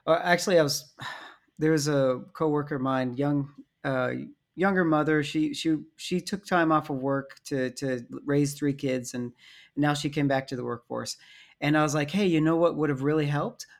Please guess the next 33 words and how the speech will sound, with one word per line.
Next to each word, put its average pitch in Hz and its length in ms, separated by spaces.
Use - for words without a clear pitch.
A 117 40
thousand 120 400
dollars 156 300
a 185 40
month." 208 360
And 151 100
the 147 200
first 202 260
thing 180 140
she - 180
said 165 300
is, 123 200
"I 139 160
don't 226 160
need 180 160
a 156 60
handout 156 420
from 131 140
the 123 60
government." 117 520
And, 147 400
okay, 180 280
and 165 140
then 180 140
I - 20
realized, 156 640
I 143 120
lo-, 165 400
I 147 100
learned 160 300
slowly 156 380
over 123 180
time, 139 400